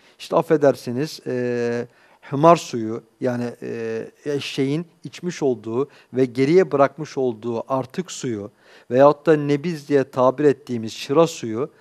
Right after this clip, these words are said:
bunlardan kişi abdest alacak olursa bu suların temizleyiciliği meşkuk olduğu için, şüpheli olduğu için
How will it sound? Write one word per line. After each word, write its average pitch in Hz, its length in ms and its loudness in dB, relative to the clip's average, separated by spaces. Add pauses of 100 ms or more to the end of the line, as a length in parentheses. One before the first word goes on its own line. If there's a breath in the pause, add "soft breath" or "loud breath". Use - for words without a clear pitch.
(300 soft breath)
bunlardan 180 760 0
kişi - 300 -6
abdest 151 400 0
alacak 127 400 0
olursa 117 480 -2 (280 soft breath)
bu 151 180 -8
suların 131 600 0
temizleyiciliği 165 1120 -2
meşkuk 139 540 -4
olduğu 127 260 0
için, 113 280 -10
şüpheli 175 440 -6
olduğu 160 260 0
için 208 360 -2